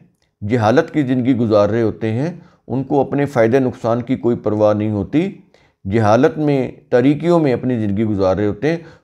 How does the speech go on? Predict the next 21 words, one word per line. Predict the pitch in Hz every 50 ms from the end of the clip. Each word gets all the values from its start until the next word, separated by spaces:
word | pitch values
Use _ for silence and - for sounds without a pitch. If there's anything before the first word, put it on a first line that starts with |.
| _ _
कुरान | - 113 110 113 117 127 147 156
करीम | 147 143 139 135 151 160 165 151 - -
उनको | 123 147 147 143 147 170 185 196 - - - _ _ _ _ -
मुर्दा | 110 110 117 113 107 131 120 104
अक़वाम | 92 - 87 85 82 85 80
बोलता | - - - - - -
है, | - - - - _ _ _ _ _ _ _ _ _ _ _ _ _ _ _ _ _ _ _ _ _ _ _
जिनका | - 110 107 95 101 127 143 139 139 - 156 143 113
अखलाकियात | - - 127 123 120 123 120 - 120 127 127 135 180
से | - - 131
कोई | 127 - 120 120 117 110
वास्ता | 95 104 104 101 98 - - 104 92
नहीं, | 87 87 85 85 _ _ _ _ _ _ _ _ _ _ _ _ _ _ _ _ _
सिर्फ | - 226 233 240 -
अपने | - 175 - 190 185 175
मफाद | 151 143 131 - - 151 151 160 160 156
के | - - 139
लिए | 131 123 123 123 131 131
वो | 120 120 120
दिन | 107 101 123 120 113 98
रात | 104 104 104 104 101 -